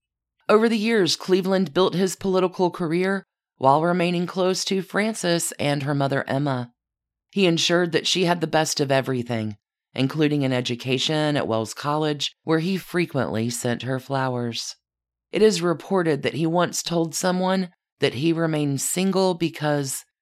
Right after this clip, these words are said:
"I am waiting for my wife to grow up." When he was first elected president, there was no first lady to assume the role, so Cleveland's sister Rose filled in,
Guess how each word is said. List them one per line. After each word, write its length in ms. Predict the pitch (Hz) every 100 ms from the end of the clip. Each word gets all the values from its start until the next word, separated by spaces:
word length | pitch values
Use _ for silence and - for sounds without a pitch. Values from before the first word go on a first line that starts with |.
| _
"I 140 | - 135
am 120 | 131
waiting 480 | 120 139 147 156 156
for 160 | 139
my 220 | 131 120 113
wife 400 | 123 131 127 -
to 120 | 135
grow 380 | 120 120 120 117
up." 420 | - 101 - - - _ _ _ _ _ _ -
When 160 | 190
he 80 | 233
was 180 | 226 214
first 360 | 208 208 -
elected 400 | 160 143 127 127
president, 500 | 123 131 127 151 160
there 160 | 117 214
was 180 | 208 180
no 200 | 202 190
first 360 | - 139 -
lady 440 | 139 143 180 196 185
to 160 | 170
assume 380 | 139 - 175 180
the 120 | 151
role, 360 | 123 120 117 117 _ _ _
so 180 | - 180
Cleveland's 640 | 165 208 220 208 208 196 -
sister 380 | 185 - 170
Rose 560 | 151 147 151 208 220 -
filled 300 | - 196 202
in, 320 | 208 220 220